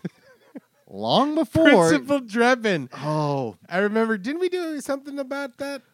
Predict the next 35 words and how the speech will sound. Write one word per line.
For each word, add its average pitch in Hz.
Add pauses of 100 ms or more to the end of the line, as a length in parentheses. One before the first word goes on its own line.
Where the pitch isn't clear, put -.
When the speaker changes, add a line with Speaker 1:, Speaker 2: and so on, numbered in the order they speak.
(160)
Speaker 2:
It 165
may 160
have 233
competed. 175
It 139
was 135
actually, 160
I 147
even 139
think 139
it -
was 120
just 135
a, 110
um, 98
honorable 127
mention 117
in 107
last 110
year's 107
Into 110
the 107
Mouth 107
of 107
March 107
Madness 104
tournament. 90 (680)
Because 180
I, 214
I 151
enjoy 127
Prom 170
Night, 175 (180)
the 135
original. 170